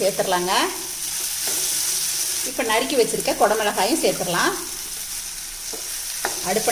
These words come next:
நல்லா குறைச்சி வச்சுட்டு இந்த மாதிரி நல்லா கலந்து விட்டுக்கலாங்க. குடமிளகா சேர்த்து just ஒரு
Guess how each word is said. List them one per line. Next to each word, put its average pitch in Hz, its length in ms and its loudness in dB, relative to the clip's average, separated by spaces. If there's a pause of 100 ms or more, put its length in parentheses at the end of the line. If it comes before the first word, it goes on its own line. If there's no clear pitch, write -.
நல்லா 208 240 4 (100)
குறைச்சி 202 300 4
வச்சுட்டு 165 340 2
இந்த 302 160 4
மாதிரி 214 220 2
நல்லா 214 300 4 (100)
கலந்து 196 340 4
விட்டுக்கலாங்க. 170 480 2 (1600)
குடமிளகா 277 480 4 (100)
சேர்த்து 226 280 6 (140)
just - 300 2
ஒரு 220 100 6